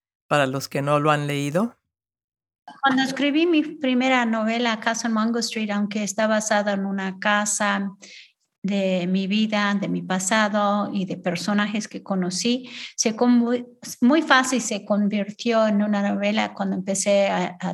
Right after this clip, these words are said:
Speaker 2: tejer las historias de mis alumnos en esa temporada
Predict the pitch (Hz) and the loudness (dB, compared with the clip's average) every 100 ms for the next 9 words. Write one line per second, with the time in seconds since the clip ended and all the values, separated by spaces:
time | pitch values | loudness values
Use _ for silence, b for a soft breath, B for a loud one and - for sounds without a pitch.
0 | 175 180 175 202 190 196 165 180 - 208 | -2 -4 0 2 2 0 -2 -2 0 0
1 | - 196 185 185 185 185 180 190 208 240 | 0 0 0 -2 -2 -4 -2 -2 0 2
2 | 226 180 175 190 175 - 180 196 180 185 | 2 0 -2 -2 -4 -4 -6 -4 -4 -2
3 | 185 185 180 | -2 -2 -6